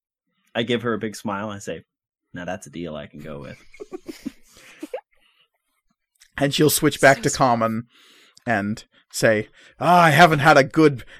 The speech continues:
Speaker 2: back and forth in the home tongue in quite some time." And she'll just
Speaker 1: <laughs>
Speaker 2: hand you the
Speaker 1: It's been a
Speaker 2: banana.
Speaker 1: while for me too. Oh,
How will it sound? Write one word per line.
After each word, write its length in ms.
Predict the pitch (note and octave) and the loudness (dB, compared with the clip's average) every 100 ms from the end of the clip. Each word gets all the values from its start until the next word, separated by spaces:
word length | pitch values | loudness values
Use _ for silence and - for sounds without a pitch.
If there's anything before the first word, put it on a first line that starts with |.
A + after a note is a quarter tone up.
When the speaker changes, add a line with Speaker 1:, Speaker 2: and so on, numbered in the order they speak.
| _ - | _ 4
Speaker 2:
back 220 | D3+ D#3 | 4 4
and 120 | C#3 | 0
forth 300 | - D3+ C3+ | 2 2 2
in 80 | C3 | 0
the 100 | A#2 | 0
home 280 | C3+ B2 A2+ | 0 0 -2
tongue 220 | B2+ A#2 | -2 -2
in 120 | A2 | -4
quite 280 | - C#3 - | -2 -2 0
some 240 | A#2+ G#2 | -2 -4
time." 400 | - G#2+ F#2+ F#2 _ _ _ _ - | -6 -8 -8 -12 _ _ _ _ -12
And 100 | A2 | -4
she'll 140 | D3 | -2
just 260 | B2+ - - | -2 -6 -8
Speaker 1:
<laughs> 40 | |
Speaker 2:
hand 280 | A#2+ C3+ C3 | 0 0 2
you 80 | B2+ | -2
the 60 | A#2+ | -2
Speaker 1:
It's 60 | |
been 100 | A#2+ | -2
a 40 | A#2+ | 0
Speaker 2:
banana. 160 | A#2 | 2
Speaker 1:
while 140 | A2 A2 | 2 0
for 120 | A#2 | -6
me 80 | G#2+ | -12
too. 220 | G#2+ G2+ _ _ _ _ _ _ _ _ _ _ _ - | -10 -12 _ _ _ _ _ _ _ _ _ _ _ -12
Oh, 200 | E3+ | -10